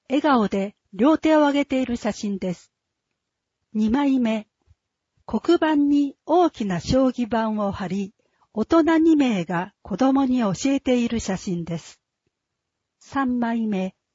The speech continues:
二人の人が笑顔でウォーキングをしている写真です。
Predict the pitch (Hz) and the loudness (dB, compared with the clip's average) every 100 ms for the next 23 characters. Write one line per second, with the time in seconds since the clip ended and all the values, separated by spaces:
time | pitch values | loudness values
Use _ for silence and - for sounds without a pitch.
0 | _ _ _ _ _ _ _ - - 339 | _ _ _ _ _ _ _ -14 -2 0
1 | 370 330 262 - 233 208 196 190 - - | 2 2 0 -2 0 0 0 -4 -8 -4
2 | 302 320 254 185 185 190 - 226 220 294 | 0 2 2 0 -2 -4 -6 -4 0 2
3 | 320 320 311 294 277 269 - 269 269 254 | 2 4 4 4 2 2 0 -2 0 0
4 | 254 220 202 220 202 196 185 - | -2 -2 -4 -2 -4 -2 -6 -6